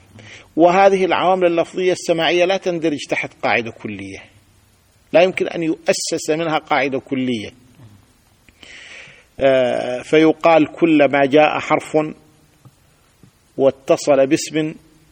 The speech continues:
فإن ذلك الاسم يجر." هذه القاعدة غير صحيحة، ومن هنا نقول يقتصر فيها على السماع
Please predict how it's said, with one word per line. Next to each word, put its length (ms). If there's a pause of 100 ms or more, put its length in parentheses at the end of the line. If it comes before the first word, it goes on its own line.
(120)
فإن 380
ذلك 360
الاسم 320
يجر." 360 (240)
هذه 220
القاعدة 400
غير 120
صحيحة، 460 (1600)
ومن 240
هنا 260
نقول 400
يقتصر 540
فيها 260
على 200
السماع 500